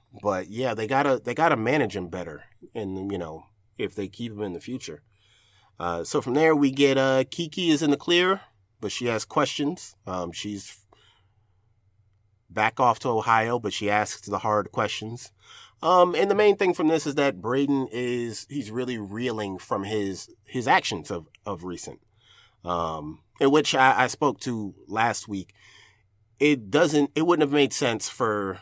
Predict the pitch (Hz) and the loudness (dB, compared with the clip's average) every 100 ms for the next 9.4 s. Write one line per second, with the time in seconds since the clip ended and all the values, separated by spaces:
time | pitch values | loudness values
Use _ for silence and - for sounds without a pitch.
0 | _ - 127 90 104 117 104 98 90 98 | _ -4 -4 -2 0 0 0 -2 0 -2
1 | 95 110 92 95 85 90 90 82 - 92 | -2 -6 -6 -6 -6 -6 -6 -8 -8 -6
2 | 85 82 92 87 78 76 - _ _ _ | -6 -6 -8 -8 -10 -14 -18 _ _ _
3 | _ _ _ _ _ - - 113 104 95 | _ _ _ _ _ -14 0 0 2 2
4 | 107 98 - 101 95 90 - _ - - | 0 -2 2 2 2 -4 -12 _ -20 -20
5 | _ 87 87 - 101 101 101 - 87 95 | _ -6 -6 -2 -2 -2 -8 -8 -4 0
6 | 90 87 90 110 104 110 151 123 110 143 | 0 0 -2 -4 -4 0 2 2 4 4
7 | 139 131 - _ _ _ _ _ - 123 | 4 0 -6 _ _ _ _ _ -2 0
8 | 123 120 113 113 - 117 98 110 110 101 | 0 2 0 0 2 0 0 -6 -6 -2
9 | 110 107 104 98 | 0 2 0 -2